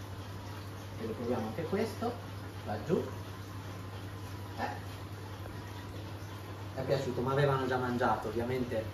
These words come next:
avendo già mangiato quell'altro avevano meno appetito, però subito, alla prima, ottimo. Riaccese le pompe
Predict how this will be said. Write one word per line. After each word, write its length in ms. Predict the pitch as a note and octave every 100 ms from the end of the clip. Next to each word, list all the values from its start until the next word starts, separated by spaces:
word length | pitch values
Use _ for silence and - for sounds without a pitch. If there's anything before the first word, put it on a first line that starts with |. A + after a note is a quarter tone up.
| - - - - - -
avendo 340 | A#2 A#2+ A#2+ A#2+
già 80 | B2
mangiato 420 | B2 B2 A#2+ B2
quell'altro 720 | - C3+ B2 - A2+ G2+ A2 G2+
avevano 340 | - A2+ A2 G#2+ G#2+
meno 140 | G#2+
appetito, 500 | G2+ G2+ G2+ G2+ - -
però 340 | F3 - - G2+ G2+
subito, 400 | - C#3 A2 - G2 - - -
alla 140 | A2+
prima, 320 | G#2+ A2+ G2 G2 - - - - - - - - -
ottimo. 340 | - - F3+ - - - - - -
Riaccese 520 | C3+ E3 - F3 D3
le 100 | F#3+
pompe 440 | E3 C3 B2 E3+